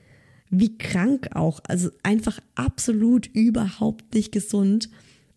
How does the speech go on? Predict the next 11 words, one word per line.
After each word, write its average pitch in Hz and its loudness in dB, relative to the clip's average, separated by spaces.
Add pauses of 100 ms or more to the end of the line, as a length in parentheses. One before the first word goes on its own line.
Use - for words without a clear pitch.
(720)
dass - -2
man 202 4
sich 202 0
dafür 190 0
schämt 226 2
als 196 -2
Mama 208 4
oder 185 2
sich 196 -2
schlecht - -2
fühlt, 180 2